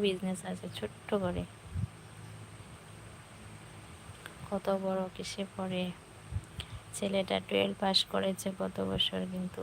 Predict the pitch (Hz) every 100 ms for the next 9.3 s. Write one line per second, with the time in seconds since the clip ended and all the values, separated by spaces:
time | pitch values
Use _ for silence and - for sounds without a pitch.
0 | 95 190 - - - - - 190 190 190
1 | 190 190 190 190 196 190 196 196 196 190
2 | 190 - - - - - - - - -
3 | - - - 185 - 190 190 - 156 -
4 | - - - 190 185 185 180 180 180 175
5 | 180 185 185 190 185 185 185 - - 196
6 | 196 - - - - - - 180 180 185
7 | 196 196 220 214 - 220 214 196 190 185
8 | 185 180 180 185 185 185 190 190 196 196
9 | 190 185 -